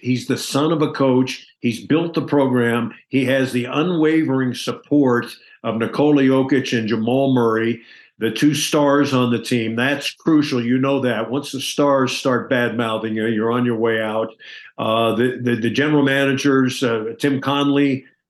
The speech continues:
and, and Calvin Booth, who's done a sensational job, you know, have been on his side. And now, now he's got a chit. So it, it, it's his way. He, he, he did it with tough love.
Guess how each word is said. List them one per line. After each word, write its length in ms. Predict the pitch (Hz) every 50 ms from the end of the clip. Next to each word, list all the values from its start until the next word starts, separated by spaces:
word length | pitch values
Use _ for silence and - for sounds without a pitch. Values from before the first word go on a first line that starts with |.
| _ _ -
and, 480 | - 135 - - 117 117 123 127 127 127
and 240 | 123 120 117 110 -
Calvin 440 | 135 135 139 151 143 139 131 127 117
Booth, 300 | 123 131 139 135 131 135
who's 160 | 135 120 101
done 160 | - 123 117
a 80 | 117 113
sensational 640 | - 127 107 - - 151 156 147 151 147 135 127
job, 520 | 117 120 123 120 120 117 117 117 110 104 - _ _ _ _ _ _ _ _ -
you 140 | 131 127 120
know, 100 | 113 107
have 160 | 117 107 -
been 140 | 143 143 135
on 180 | 135 131 127
his 260 | 117 123 123 117 -
side. 400 | - 127 120 117 117 120 123 123
And 120 | 117 113 123
now, 340 | 147 175 208 226 190 - - _ _ _ -
now 160 | - 151 196 233
he's 100 | 214 147
got 160 | 190 208 202
a 60 | 190
chit. 460 | - - 202 240 233 - - - - - _ _ _ _ -
So 520 | - - 156 156 151 151 147 143 143 147
it, 80 | 156 156
it, 460 | 160 143 143 143 160 160 160 160 156
it's 140 | 151 143 -
his 220 | - 196 233 226 202
way. 360 | 190 190 208 208 190 143 135
He, 260 | 123 147 156 147 123
he, 220 | 131 156 156 147
he 160 | 127 127 147 147
did 220 | 131 170 196 208
it 100 | 214 -
with 160 | 165 143 147
tough 240 | - 175 175 - -
love. 440 | 156 160 165 180 180 180 160 131